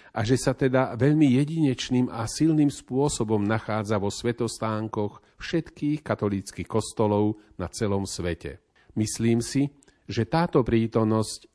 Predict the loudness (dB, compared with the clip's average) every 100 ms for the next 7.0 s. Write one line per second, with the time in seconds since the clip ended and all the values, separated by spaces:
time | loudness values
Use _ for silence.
0 | 0 2 2 0 -2 -4 -4 -4 -6 -8
1 | -8 -8 -10 _ _ _ -2 0 0 2
2 | 0 2 2 2 -2 -6 _ _ _ 2
3 | 4 6 6 6 4 2 0 0 2 2
4 | 4 6 6 4 2 0 -4 -4 -2 -2
5 | -2 -2 -2 -2 -2 -4 -2 -2 0 -2
6 | 0 0 0 -2 -4 -8 -12 -16 -16 -20